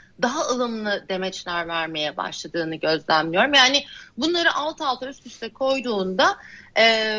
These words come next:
başta dediğin gibi Bitcoin ve Ethereum, e, olmak üzere bir de, e, hem hikayesi olan diğer kriptolar ve altcoin'ler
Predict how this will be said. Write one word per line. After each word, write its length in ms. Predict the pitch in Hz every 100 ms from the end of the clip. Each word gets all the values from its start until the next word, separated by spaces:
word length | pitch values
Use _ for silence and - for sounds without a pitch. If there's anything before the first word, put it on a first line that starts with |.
| 202
başta 480 | 190 240 247 - 269
dediğin 460 | 214 180 185 180 175
gibi 220 | 170 170
Bitcoin 540 | - - 185 175 170
ve 60 | 175
Ethereum, 840 | 180 175 180 170 170 170 170 170 -
e, 260 | 170 165
olmak 520 | - 175 170 170 170 170
üzere 380 | 175 214 320
bir 200 | 285 240
de, 80 | 269
e, 400 | 349 - 208 208
hem 220 | 247 269
hikayesi 640 | 247 - 226 202 208 214 247
olan 380 | 214 190 165 156 _ _ _ 160
diğer 380 | 175 269 285 254
kriptolar 720 | - 220 - 208 208 311 359
ve 200 | 277 311 -
altcoin'ler 1120 | 233 220 - - - 190 180 170 233 370